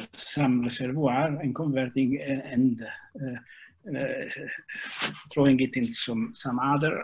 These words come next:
and converting that, uh, the difference into work. The theorem shows that the most efficient machines must be op-, operate running in a cycle in which vapor of water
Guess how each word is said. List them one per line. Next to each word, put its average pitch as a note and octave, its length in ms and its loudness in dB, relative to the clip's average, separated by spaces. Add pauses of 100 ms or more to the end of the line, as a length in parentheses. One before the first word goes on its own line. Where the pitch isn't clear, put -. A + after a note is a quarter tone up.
and B2+ 320 0
converting C3 540 2
that, A#2 260 -2
uh, B2+ 380 -6
the C3+ 100 0
difference C3+ 520 0
into A#2 220 -2
work. A#2+ 360 -4 (1120)
The C#3+ 60 -4
theorem G#3 680 6
shows F3+ 1000 4
that F3+ 100 0
the E3+ 80 2
most E3+ 320 2
efficient D3+ 400 0
machines D#3 680 4
must D3+ 260 4
be - 100 2
op-, D#3 120 2 (140)
operate D3+ 640 4
running C#3 340 8
in B2+ 80 2
a B2 80 0
cycle A2+ 540 -4 (580)
in E3 140 4
which D#3 240 6
vapor D3+ 520 4 (480)
of C#3 140 -2
water B2+ 420 2